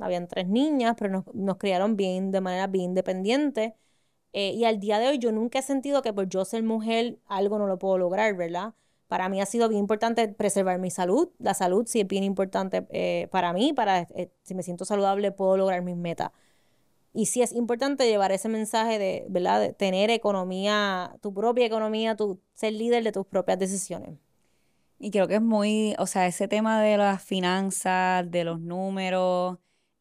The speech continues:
Speaker 2: it's scary, pero cuán importante es que uno take over, o sea, que
Speaker 1: Es sumamente <laughs> importante.
Speaker 2: Sí, porque eso es parte de tu
Speaker 1: <laughs> Sí,
Speaker 2: wellness, eso es parte de, de,
Speaker 1: correcto.
Speaker 2: de, de tu bienestar, porque la finanza al final del día es lo más que le causa estrés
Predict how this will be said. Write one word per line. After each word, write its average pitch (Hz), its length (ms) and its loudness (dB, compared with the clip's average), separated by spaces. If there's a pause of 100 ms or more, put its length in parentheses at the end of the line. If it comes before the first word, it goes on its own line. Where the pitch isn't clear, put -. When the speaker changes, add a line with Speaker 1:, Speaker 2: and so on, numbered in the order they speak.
Speaker 2:
it's - 280 -4
scary, 220 340 0
pero 185 260 2
cuán 185 180 2
importante 214 800 2
es 196 200 -4
que 180 240 0
uno 180 560 0
take 175 300 -4
over, 170 400 0
o 160 100 -4
sea, 156 360 -2
que - 180 -2
Speaker 1:
Es - 100 -2
sumamente 254 500 0
<laughs> 302 80 4
importante. 254 720 -2
Speaker 2:
Sí, 233 140 -2
porque 262 320 2
eso 208 180 -4
es 233 80 -6
parte 240 340 0
de 302 280 2
tu 247 160 -4
Speaker 1:
<laughs> - 20 -6
Sí, 180 80 -4
Speaker 2:
wellness, 214 420 0
eso 185 180 -6
es 202 60 -12
parte 220 240 2
de, 196 60 6
de, 190 80 6
Speaker 1:
correcto. 247 280 0
Speaker 2:
de, 220 340 0
de 214 160 0
tu 208 100 0
bienestar, 196 340 0
porque 269 200 0
la 208 120 0
finanza 190 460 -2
al 240 80 0
final 247 220 0
del 233 120 0
día 240 140 2
es 240 60 0
lo 233 120 2
más 220 140 0
que 226 140 -4
le 214 100 0
causa 202 300 -2
estrés 202 420 -2